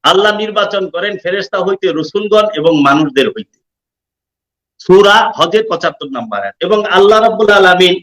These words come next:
সূরা ফাতিরের প্রথম আয়াতে বলা হয়েছে, "আলহামদুলিল্লাহি ফাতারিস সামাওয়াতি ওয়াল আরদি জাইলিন মালাইকাতি রসুলান।"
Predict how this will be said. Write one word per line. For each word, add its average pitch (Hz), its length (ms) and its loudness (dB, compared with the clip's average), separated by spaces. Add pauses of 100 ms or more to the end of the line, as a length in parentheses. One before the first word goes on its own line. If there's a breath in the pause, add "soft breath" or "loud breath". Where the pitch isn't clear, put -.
সূরা 196 220 0 (120)
ফাতিরের 214 380 0
প্রথম 202 360 -4
আয়াতে 180 320 0
বলা 156 260 0
হয়েছে, 143 460 -4 (500)
"আলহামদুলিল্লাহি 185 1120 -2 (360)
ফাতারিস 185 460 -4
সামাওয়াতি 175 600 2
ওয়াল 151 280 0
আরদি 180 400 0 (720)
জাইলিন 180 600 0
মালাইকাতি 160 840 0
রসুলান।" 123 500 -4